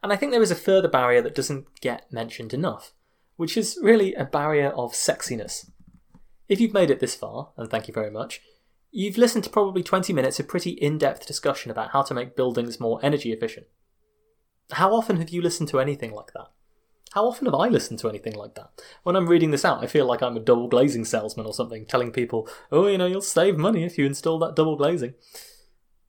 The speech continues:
Compare this to the endless discussions of new technologies that will save us from climate change,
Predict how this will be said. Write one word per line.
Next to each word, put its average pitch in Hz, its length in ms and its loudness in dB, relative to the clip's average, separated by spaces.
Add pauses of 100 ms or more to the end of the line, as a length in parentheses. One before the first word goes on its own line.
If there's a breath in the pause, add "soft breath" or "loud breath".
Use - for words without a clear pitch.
(360)
Compare 233 280 2
this 254 160 0
to - 80 -2
the 196 160 -2
endless 175 300 -2
discussions 151 520 -2
of 123 100 -2
new 147 260 0
technologies 143 680 -4
that - 120 -8
will 127 100 -4
save 143 320 0
us 135 120 -2
from 123 140 -10
climate 127 300 -4
change, - 440 -14